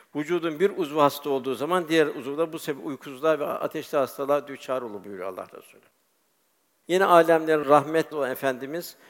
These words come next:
şu ikazını hiçbir zaman unutmamak lazım. "Müminlerin derdiyle dertlenmeyen bizden değildir." buyuruyor. Cenab-ı Resul bizden böyle bir yürek istiyor.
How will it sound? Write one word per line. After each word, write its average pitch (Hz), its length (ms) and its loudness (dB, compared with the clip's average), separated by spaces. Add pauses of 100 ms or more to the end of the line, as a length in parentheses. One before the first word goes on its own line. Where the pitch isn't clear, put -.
(160)
şu - 160 -10
ikazını 156 440 4
hiçbir 160 300 -6
zaman 139 340 -2
unutmamak 165 540 -4
lazım. 165 400 2 (340)
"Müminlerin 165 680 0
derdiyle 160 580 6
dertlenmeyen 165 680 4
bizden 165 400 0
değildir." 139 460 -2
buyuruyor. 85 320 -12 (1900)
Cenab-ı 160 400 2
Resul 160 300 -2
bizden 165 320 -4
böyle 170 220 -2
bir 160 160 -6
yürek 156 260 -4
istiyor. - 380 -18